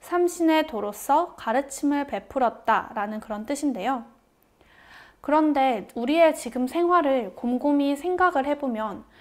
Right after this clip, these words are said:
이 밝음을, 내면의 밝음을 회복하는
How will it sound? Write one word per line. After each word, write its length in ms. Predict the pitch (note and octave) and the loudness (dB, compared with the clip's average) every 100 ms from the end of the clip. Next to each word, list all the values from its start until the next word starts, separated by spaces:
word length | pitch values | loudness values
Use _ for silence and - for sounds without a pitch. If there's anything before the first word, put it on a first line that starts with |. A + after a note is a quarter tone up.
| - - | -20 -14
이 160 | - A#3 | -8 -6
밝음을, 800 | A#3 A3 A#3+ D#4+ D4+ B3+ E4 - | 0 0 2 2 2 2 -2 -4
내면의 460 | A#3 A#3 D#4+ E4+ D#4+ | -2 2 2 2 0
밝음을 640 | G#3+ G#3+ A3+ D4 C#4+ D4 | 0 -2 0 2 2 4
회복하는 800 | E4+ F4+ F#4+ - G#3+ G3 G3+ | 2 2 0 -2 -8 -6 -12